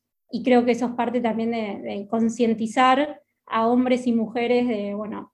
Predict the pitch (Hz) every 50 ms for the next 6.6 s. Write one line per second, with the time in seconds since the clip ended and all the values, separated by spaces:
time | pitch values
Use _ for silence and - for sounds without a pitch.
0 | _ - 226 220 202 190 - - 233 233 - 233 220 220 240 240 240 240 240 240
1 | - 226 226 226 233 226 214 214 214 - 202 - - 202 214 - 220 214 - 226
2 | 226 226 220 214 214 202 - 226 226 214 214 214 226 240 294 302 294 294 294 -
3 | 269 269 262 262 262 254 - - - _ _ _ _ _ _ - 269 262 254 277
4 | 277 311 320 339 359 381 349 302 285 269 262 254 254 254 262 269 285 294 311 330
5 | 302 285 254 - - 277 277 294 285 285 - 240 240 - 254 269 262 240 226 -
6 | - - 302 302 294 269 247 240 247 247 254